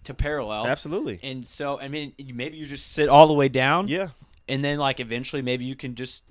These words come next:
Speaker 1: kinda tap your butt on
Speaker 2: Yeah.
Speaker 1: that, on that
Speaker 2: Yeah.
Speaker 1: platform. And eventually maybe you can take it away entirely. But
Speaker 2: Yeah.
Speaker 1: I totally agree.
Speaker 2: What, you, what I
Speaker 1: Use the range of motion that they're comfortable in now, and just working that range of motion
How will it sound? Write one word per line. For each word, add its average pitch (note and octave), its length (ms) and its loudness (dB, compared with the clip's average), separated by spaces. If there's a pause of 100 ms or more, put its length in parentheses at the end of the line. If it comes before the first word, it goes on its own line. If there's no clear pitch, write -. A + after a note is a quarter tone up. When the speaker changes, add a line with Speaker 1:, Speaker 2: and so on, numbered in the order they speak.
Speaker 1:
kinda G#2 180 -8
tap B2+ 340 -2
your B2+ 80 -4
butt B2 300 2
on C3+ 160 -2
Speaker 2:
Yeah. C#3 160 0
Speaker 1:
that, - 100 -4 (100)
on C3 140 -6
that C3+ 100 -4
Speaker 2:
Yeah. E3+ 80 0
Speaker 1:
platform. C#3+ 560 -2 (340)
And C#3+ 140 -6
eventually C3+ 480 -8
maybe B2 220 -4
you B2 40 -12
can A#2+ 120 -14
take B2 260 -6
it A#2 60 -2
away A#2+ 240 -2
entirely. A#2+ 500 -2
But A#2+ 160 -2
Speaker 2:
Yeah. F3 140 -2 (760)
Speaker 1:
I - 120 -10
totally B2+ 600 -2
agree. G#2+ 280 -6
Speaker 2:
What, A3 240 4
you, A3+ 140 -4
what B3+ 160 6
I C4+ 60 6
Speaker 1:
Use F#3+ 240 2
the F3 100 -2
range E3 260 0
of D3 60 -8
motion C#3+ 340 -2
that B2+ 160 -10 (140)
they're A#2 160 -4
comfortable C#3 480 -10
in B2 120 -8
now, C3 420 -6 (360)
and B2 160 -8
just B2+ 220 -12
working B2 480 -8
that C#3+ 160 -2
range C#3+ 240 -6
of C3+ 80 -8
motion D3+ 520 -6